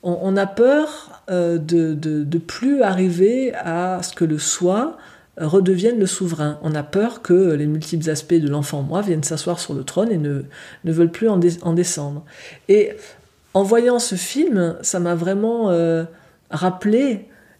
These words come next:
le mode de fonctionnement de notre système intérieur, et c'est ça que j'avais envie de vous partager, c'est que la réalité dans notre système intérieur,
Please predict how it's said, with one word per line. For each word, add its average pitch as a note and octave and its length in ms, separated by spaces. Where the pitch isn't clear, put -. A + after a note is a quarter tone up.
le F3+ 140
mode F#3+ 300
de E3 100
fonctionnement D3+ 880
de E3 80
notre D3 180
système - 380
intérieur, D#3 580
et - 40
c'est D3+ 100
ça G3 140
que F3+ 60
j'avais D3 160
envie D3 160
de D3 40
vous D3 80
partager, F3 640
c'est - 200
que B3 360
la F3+ 140
réalité G#3+ 460
dans G#3+ 120
notre D#3+ 160
système F3+ 340
intérieur, E3 580